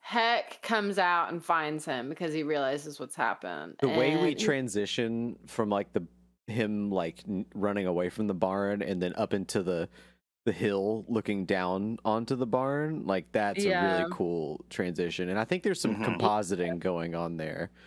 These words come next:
Speaker 2: Because, like,
Speaker 1: Yeah.
Speaker 2: the way the, the, where the barn is, is, like, looks way too big for, like, how far, I don't know. Like, I think that was definitely some, not, not saying it's bad or anything, but, like, I love the, how,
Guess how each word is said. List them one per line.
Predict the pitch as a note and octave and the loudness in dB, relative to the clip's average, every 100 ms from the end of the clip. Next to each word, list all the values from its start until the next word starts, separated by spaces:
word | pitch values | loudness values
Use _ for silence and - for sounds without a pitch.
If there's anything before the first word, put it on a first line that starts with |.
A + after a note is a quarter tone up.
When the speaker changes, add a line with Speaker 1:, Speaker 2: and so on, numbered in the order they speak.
| - _ _ | -20 _ _
Speaker 2:
Because, | A2+ B2+ A2+ | 0 2 4
like, | A3 | 4
Speaker 1:
Yeah. | F#3+ D#3 C#3+ D#3 - | 4 2 0 -4 -2
Speaker 2:
the | C3 | 0
way | A2+ C3+ C#3+ | 4 4 4
the, | B2+ B2+ | 2 0
the, | F#2+ - F2+ - | 0 0 0 2
where | A#2+ | 2
the | A#2 | 2
barn | F#2 A2+ G2+ A2 B2 | 2 2 2 2 2
is, | C#3 C3+ | 0 0
is, | A2 G#2+ | 0 0
like, | F#2+ - | 0 -2
looks | A#2+ B2 - | -2 -2 0
way | G2+ G2+ | 0 2
too | A#2+ G2+ | 0 -2
big | E2 F#2+ F#2+ F#2 | 0 0 0 -4
for, | - G2+ F2 | -6 -2 0
like, | D#2 C#2 | 0 -4
how | G2 | -4
far, | F#2+ G2 F#2 - | -2 0 0 0
I | |
don't | A2 | -2
know. | F2+ F2 - - - | -2 -6 -10 -6 -2
Like, | A#2 C3 | 0 0
I | |
think | B2 C#3+ | 0 2
that | C#3+ | 2
was | A#2 G2+ | 2 0
definitely | A#2+ A2 G#2+ | 0 0 0
some, | G2+ G#2 - | 0 -4 -2
not, | B2 C3+ - - _ _ _ A#2+ | -2 -2 -6 -20 _ _ _ -2
not | A2+ | 2
saying | A#2+ G2+ | 2 0
it's | E2+ | 0
bad | G#2+ G#2 | 0 0
or | F2+ | 0
anything, | E2+ F2+ - | -4 -8 -8
but, | - | -8
like, | F#2+ G#2+ | -4 -2
I | |
love | G#2+ G2+ F#2 | 0 0 0
the, | A2+ | 0
how, | G#2 G2 | 0 0